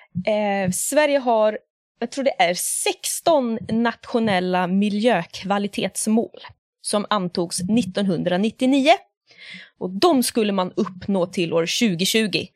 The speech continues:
Det, det var ju lite för kort om tid, så man sköt på det till tjugotrettio. Det är nu inte jättemånga år kvar. Och av de här sexton miljökvalitetsmålen så når vi, eller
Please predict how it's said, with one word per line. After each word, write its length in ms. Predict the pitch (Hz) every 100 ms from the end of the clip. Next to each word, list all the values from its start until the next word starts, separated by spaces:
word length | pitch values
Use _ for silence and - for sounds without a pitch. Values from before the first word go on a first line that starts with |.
| - - - _ _
Det, 200 | 294 -
det 220 | 247 254
var 160 | 202 233
ju 120 | 208
lite 260 | 202 214 233
för 120 | 247
kort 260 | - 254
om 100 | 254
tid, 240 | 247 269 -
så 260 | - 247 254
man 240 | 277 262
sköt 400 | 262 - 277 -
på 100 | -
det 100 | 180
till 140 | 185 214
tjugotrettio. 680 | 233 208 - - - - - _ _ _ -
Det 340 | 196 269 262
är 60 | 254
nu 280 | 233 226
inte 440 | 196 240 208 190 202
jättemånga 540 | 185 190 - 180 170
år 180 | 160 160
kvar. 680 | - - 180 185 269 480 - - _ _ _ _ _ _ _
Och 300 | 247 254 -
av 120 | 269
de 140 | 294
här 280 | 294 320 294 -
sexton 1000 | - - - 349 - - - 311 277 269 240
miljökvalitetsmålen 1400 | 220 226 220 220 202 - 208 214 190 - 202 185 180 208 269 - _ _ _ _
så 440 | - - - 247
når 420 | 226 226 269 262 254
vi, 240 | 220 226
eller 360 | - 214 214 226